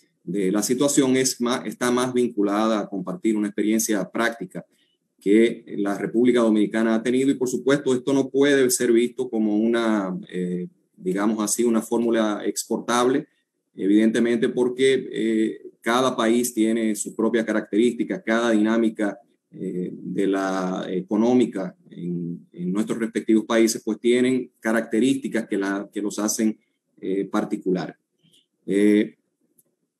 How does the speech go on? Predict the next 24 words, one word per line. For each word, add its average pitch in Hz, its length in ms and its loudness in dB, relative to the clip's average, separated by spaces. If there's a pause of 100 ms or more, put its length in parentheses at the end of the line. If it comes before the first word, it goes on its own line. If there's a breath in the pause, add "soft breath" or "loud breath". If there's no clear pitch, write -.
(360)
voy 135 160 0
a 147 120 0
compartir 143 440 2
con 147 160 0
ustedes, 151 800 2
a 104 80 -4
ver 117 140 0
si 113 600 4
esto, 113 560 -2 (280)
eh, 95 600 -18
si - 160 -10
lo 95 120 -6
tienen 113 260 0
por 113 140 -4
aquí, 113 180 -4
me 117 120 -2
parece 101 360 -4
que 101 180 0
ya 101 380 -2
ahí 92 380 -4 (200)
está. 90 640 -6 (2500)
Bien. 90 420 -4 (1700)
Esta 120 340 0
presentación 175 800 2